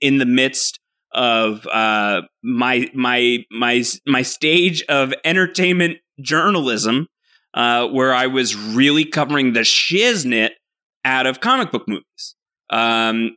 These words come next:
and this movie, The Amazing Spider-Man, it was a movie that I reported on heavily, uh, from casting all the way through its release.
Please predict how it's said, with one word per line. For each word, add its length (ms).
and 460
this 240
movie, 400
The 100
Amazing 300
Spider-Man, 480
it 180
was 220
a 180
movie 440
that 100
I 40
reported 540
on 220
heavily, 560
uh, 380
from 220
casting 640
all 160
the 100
way 160
through 220
its 160
release. 580